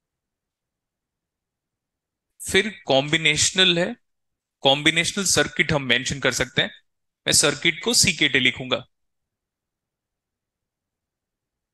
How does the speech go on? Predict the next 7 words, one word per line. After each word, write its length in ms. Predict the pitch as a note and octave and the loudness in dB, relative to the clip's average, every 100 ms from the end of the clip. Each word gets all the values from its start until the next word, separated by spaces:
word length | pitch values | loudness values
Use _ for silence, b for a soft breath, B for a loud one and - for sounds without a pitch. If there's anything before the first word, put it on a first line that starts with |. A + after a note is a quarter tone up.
| _ _ - | _ _ -8
Circuit 460 | - B2 - B2+ - | -4 -4 -2 -4 -4
को 80 | G3+ | -6
मैं 100 | G3+ | -4
shortcut 500 | - C3+ B2 D3 - | 0 0 0 -4 -2
में 80 | A3 | -2
सीकेटी 360 | E3 C3+ C3 | 0 0 0
लिखूंगा। 340 | B2 C3 A#2+ | -2 -4 -12